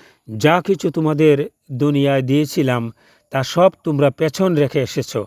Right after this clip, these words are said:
এবং এখন তোমাদের সাথে তোমাদের সেসব সুপারিশকারীদেরকেও দেখছি না, যাদের সম্পর্কে তোমরা মনে করতে তোমাদের কার্য সম্পাদন করার ব্যাপারে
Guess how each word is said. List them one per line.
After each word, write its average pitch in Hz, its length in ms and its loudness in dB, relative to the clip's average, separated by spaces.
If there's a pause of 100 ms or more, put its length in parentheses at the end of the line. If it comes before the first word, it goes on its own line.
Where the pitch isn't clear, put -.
(640)
এবং 127 460 2 (200)
এখন 147 360 -4
তোমাদের 151 340 -2
সাথে 143 360 -2
তোমাদের 135 440 0 (640)
সেসব 139 440 0
সুপারিশকারীদেরকেও 135 1160 0
দেখছি 123 380 -4
না, 110 240 -4 (580)
যাদের 135 300 2
সম্পর্কে 139 540 -4
তোমরা 123 320 -2
মনে 131 280 0
করতে 131 400 -4
তোমাদের 123 400 -2 (100)
কার্য 120 360 -2
সম্পাদন 127 560 -4
করার 120 280 0
ব্যাপারে 110 460 -2